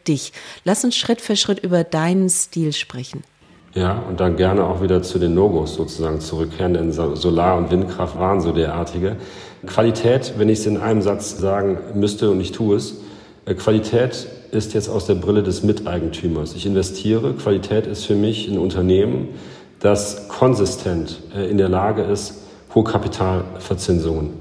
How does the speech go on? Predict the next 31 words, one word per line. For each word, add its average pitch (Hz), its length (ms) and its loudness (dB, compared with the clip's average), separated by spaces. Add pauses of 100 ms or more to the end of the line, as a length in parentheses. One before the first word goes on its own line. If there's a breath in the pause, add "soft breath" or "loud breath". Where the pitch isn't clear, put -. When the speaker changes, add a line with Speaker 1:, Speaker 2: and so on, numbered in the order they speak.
Speaker 2:
zu - 160 -4
erwirtschaften. 78 600 -4
Also 90 220 2
hohe 110 220 4
Eigenkapital 110 1000 0 (320 loud breath)
als 104 260 0
auch 98 400 -4
Gesamtkapitalverzinsung. 87 1500 -2
Ich 80 120 -4
tue 135 260 4
so, 107 440 2 (440 loud breath)
als 95 120 -2
ob 98 100 6
ich 90 60 -2
die 101 100 0
ganze 92 280 2
Firma 87 500 2 (320)
kaufte. 85 480 -4 (280)
Also 98 400 2
will 92 120 4
ich, 98 200 -2
dass 92 200 -2
sich 90 180 -4
mein 85 260 0 (300)
Eigenkapital 104 840 0 (160)
und 110 240 4
mein 92 300 4 (340 loud breath)
Gesamtkapital 92 1000 0 (560 loud breath)
anständig 101 840 0
verzinst 139 640 0
wird. 143 280 4